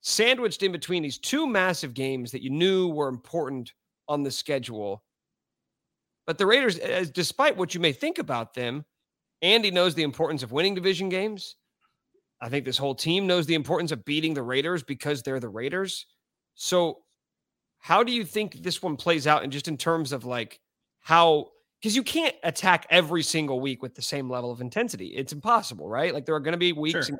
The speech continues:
Speaker 1: games that you get up for more. I'm just, I'm curious as to how this game being sandwiched in between two massive matchups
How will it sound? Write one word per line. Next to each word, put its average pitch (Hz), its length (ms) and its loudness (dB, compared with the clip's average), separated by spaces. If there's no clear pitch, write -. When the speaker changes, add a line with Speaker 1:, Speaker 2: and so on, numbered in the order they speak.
Speaker 1:
games 156 240 -2
that - 80 -14
you 139 60 -10
get 143 160 -2
up 170 120 -2
for 156 220 0
more. 139 500 0
I'm 220 160 4
just, 220 220 -6
I'm 175 220 4
curious 208 680 2
as 147 160 0
to 147 80 -4
how 170 440 6
this 143 320 0
game 156 320 0
being 131 180 -6
sandwiched 147 600 -4
in 147 100 -4
between 131 400 -8
two 247 340 -2
massive 175 760 -2
matchups 135 880 -4